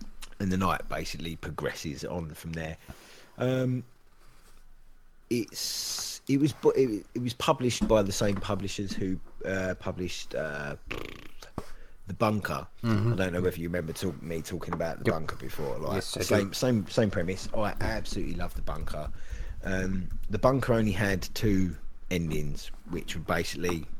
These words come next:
Speaker 1: the end of it. That was it. You choose one ending or another. This game has seven different endings,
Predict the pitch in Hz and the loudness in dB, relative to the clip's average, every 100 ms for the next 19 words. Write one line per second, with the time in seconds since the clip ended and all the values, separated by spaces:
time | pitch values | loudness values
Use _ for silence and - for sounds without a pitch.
0 | - - - - - - - - - 98 | -4 -8 -12 -14 -14 -14 -12 -12 0 4
1 | 117 104 90 95 - - - - - - | 4 4 4 4 2 -2 -12 -12 -12 -12
2 | - 95 80 82 87 69 90 98 90 85 | 0 2 4 0 -2 -2 0 2 4 2
3 | 85 87 85 82 82 80 85 85 82 78 | 0 0 0 -2 -2 -2 -2 0 -2 -4
4 | - - - - 127 135 - 120 110 95 | -6 -12 -10 -2 2 2 6 8 8 6
5 | 98 95 - 110 95 104 95 - 98 - | 2 0 6 6 8 4 2 0 0 0
6 | 92 90 87 87 85 92 - | 0 0 0 -2 -4 -8 -12